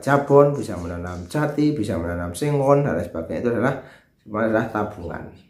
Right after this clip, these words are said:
Jadi, itu adalah tabungan untuk kita masa depan yang lebih cerah. Yang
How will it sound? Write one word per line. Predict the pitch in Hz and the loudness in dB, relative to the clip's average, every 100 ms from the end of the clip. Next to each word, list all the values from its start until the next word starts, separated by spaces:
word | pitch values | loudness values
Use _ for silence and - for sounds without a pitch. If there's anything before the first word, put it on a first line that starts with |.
| 87 | -8
Jadi, | |
itu | 85 110 | -2 0
adalah | 104 107 | 0 -2
tabungan | 107 - 98 139 | -4 -4 -2 -2
untuk | 202 196 160 - - - _ _ | -2 4 4 4 -6 -18 _ _
kita | - 85 104 127 160 190 - - - | -12 -6 4 6 6 4 -6 -16 -14
masa | 92 95 85 | -10 -8 -8
depan | - - 104 80 | -10 -6 -4 -2
yang | 73 | -4
lebih | - 113 113 - - _ _ _ - | -4 0 0 -2 -16 _ _ _ -10
cerah. | 87 85 - - - _ _ _ _ _ _ _ _ _ _ | -4 -4 -4 -8 -14 _ _ _ _ _ _ _ _ _ _
Yang | - 151 | 0 4